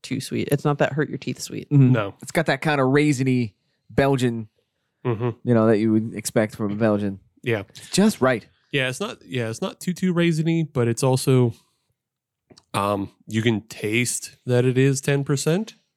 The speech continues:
Speaker 2: Yes.
Speaker 3: That's okay. <laughs> It's not, it, I mean, it's not complete burn you out
Speaker 1: No.
Speaker 3: gasoline, but it does announce itself.
Speaker 2: Yes. <laughs>
Speaker 1: I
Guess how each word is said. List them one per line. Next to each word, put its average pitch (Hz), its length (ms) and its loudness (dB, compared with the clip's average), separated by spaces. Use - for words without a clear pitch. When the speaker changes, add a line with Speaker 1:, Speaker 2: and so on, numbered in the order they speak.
Speaker 2:
Yes. - 420 -2
Speaker 3:
That's 110 200 0
okay. 127 500 -2
<laughs> 170 460 2
It's - 200 -14
not, 117 180 -2
it, 123 320 -8
I 113 60 -6
mean, 107 160 -8
it's 104 180 -10
not 107 220 -10
complete 110 440 -12
burn 110 200 2
you 104 100 -4
out 101 400 -8
Speaker 1:
No. 113 80 6
Speaker 3:
gasoline, 107 600 -2
but 101 160 -2
it 101 200 -4
does 110 460 0
announce 104 420 -4
itself. - 520 -12
Speaker 2:
Yes. - 340 -2
<laughs> - 280 -20
Speaker 1:
I 160 720 2